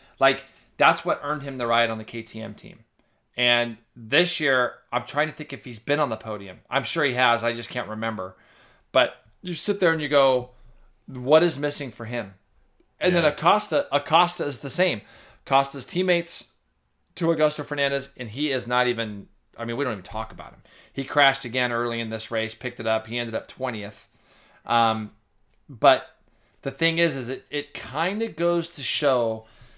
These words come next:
Speaker 1: that these riders are continuously searching for, and it could just be one little tiny thing. It, and this is the thing about Joe that I like, is that Joe ended up eighth here.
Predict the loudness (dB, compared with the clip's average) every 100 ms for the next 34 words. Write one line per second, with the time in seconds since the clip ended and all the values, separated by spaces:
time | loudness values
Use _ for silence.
0 | _ -14 -6 -4 -2 4 6 6 2 -4
1 | -10 -10 -8 -4 -2 -2 -4 -6 -4 -4
2 | -4 -6 -12 -10 -4 -2 -4 -8 _ _
3 | _ -4 -4 -4 -8 -6 -6 -2 0 0
4 | -4 -4 -4 -6 -6 -8 -10 -20 -12 -10
5 | -10 -12 -10 -2 0 0 -2 -8 -6 -2
6 | 0 0 2 2 4 4 0 -2 -4 -6
7 | -10 -10 -6 2 4 4 4 2 0 0
8 | -6 -8 -8